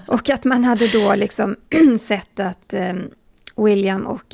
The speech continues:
Kate, ja, de hälsade lite kallt på Harry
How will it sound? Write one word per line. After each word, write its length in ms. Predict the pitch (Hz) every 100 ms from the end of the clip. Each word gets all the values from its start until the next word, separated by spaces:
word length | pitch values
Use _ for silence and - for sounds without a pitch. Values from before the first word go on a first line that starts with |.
| -
Kate, 420 | - 294 277 262 240
ja, 160 | 214 214
de 160 | 196
hälsade 400 | 190 185 - 180
lite 200 | 175 185
kallt 680 | - - 294 269 262 254 -
på 260 | - 220 196
Harry 480 | 170 - 208 185